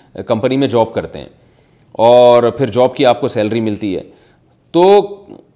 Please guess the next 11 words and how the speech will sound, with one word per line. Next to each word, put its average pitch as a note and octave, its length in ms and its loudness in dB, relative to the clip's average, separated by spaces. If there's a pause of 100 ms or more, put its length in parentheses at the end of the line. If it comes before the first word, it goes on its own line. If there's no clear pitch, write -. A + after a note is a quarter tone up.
(140)
गलत A2+ 340 -2
सर्टिफिकेट D3+ 560 -2
बनाना, A#2+ 400 0
झूठा B2 320 -6
सर्फि-, C#3 380 -6
सर्टिफिकेट A#2+ 460 -6
बनाने G#2 360 -4
का D3+ 80 0
गुनाह A#2+ 300 -2
तो B2+ 120 -2
होगा, B2+ 420 0